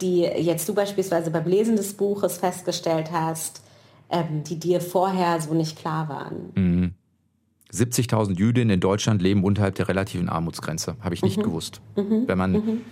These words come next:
Speaker 2: jetzt mal guckt, korrigiere mich, wenn die Zahlen falsch sind, ähm, zweihundertzwanzig, zweihundertdreißigtausend Jüdinnen und Juden haben wir in Deutschland. Davon sind so fünfundneunzigtausend in Gemeinden organisiert. Ist das so
Speaker 1: Mhm.
Speaker 2: richtig?
Speaker 1: Das ist genau richtig.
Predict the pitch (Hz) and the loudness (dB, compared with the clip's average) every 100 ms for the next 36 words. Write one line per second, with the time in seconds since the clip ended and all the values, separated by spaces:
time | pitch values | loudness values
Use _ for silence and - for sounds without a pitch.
0 | - - - 104 101 135 - - 101 92 | -12 -4 0 0 2 0 0 0 2 2
1 | 113 - 104 92 104 107 101 95 113 - | 2 2 0 0 0 0 0 0 -2 0
2 | 123 127 143 - _ _ _ _ _ - | 0 0 0 -6 _ _ _ _ _ -2
3 | 92 87 87 87 107 _ - - 104 107 | 0 0 -2 -6 -10 _ -12 -2 2 2
4 | 104 104 107 117 113 104 104 101 - 101 | 2 0 0 0 0 0 0 0 -2 -2
5 | 107 107 98 - 90 104 104 107 101 - | -2 -2 -4 -8 -2 0 2 0 0 0
6 | 104 107 101 92 101 90 87 123 131 120 | 0 2 2 2 2 0 2 2 2 2
7 | 110 113 110 104 - 101 90 95 92 - | 0 0 0 0 0 0 0 0 -2 -4
8 | - 110 104 95 92 101 - 98 98 98 | -2 0 2 0 -2 -6 -4 -2 0 0
9 | 95 87 87 117 135 120 120 127 120 131 | 0 0 0 0 0 0 0 0 0 0
10 | 147 - 104 185 180 247 262 185 - - | -2 -4 -4 0 2 2 2 0 -4 -4
11 | 170 160 - 165 160 175 175 - 247 - | -2 -2 0 0 0 -2 -4 -4 -6 -10